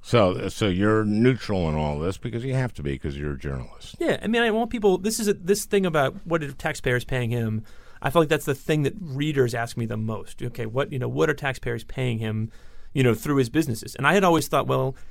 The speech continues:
Speaker 2: it's not worth spending that much time on because I don't think it's that much money." I mean, Eric Trump said it was just the cost of housekeeping. It was just fifty bucks a room.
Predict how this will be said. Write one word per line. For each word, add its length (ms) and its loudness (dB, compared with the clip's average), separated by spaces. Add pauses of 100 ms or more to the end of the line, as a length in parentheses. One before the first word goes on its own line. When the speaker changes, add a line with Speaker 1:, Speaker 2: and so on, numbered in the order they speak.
(140)
Speaker 2:
it's 120 -4
not 120 2
worth 160 2
spending 240 -2
that 80 -2
much 180 -4
time 260 -2
on 80 0
because 220 -2
I 40 0
don't 140 -2
think 140 -2
it's 80 0
that 140 -2
much 180 -6
money." 240 -4
I 40 -14
mean, 120 -10
Eric 200 -2
Trump 200 -2
said 140 -4
it 80 -6
was 120 -6
just 260 -6
the 60 -6
cost 300 -4
of 80 -6
housekeeping. 540 -4
It 80 -10
was 80 -8
just 160 -10
fifty 180 -8
bucks 260 -6
a 60 -6
room. 320 -6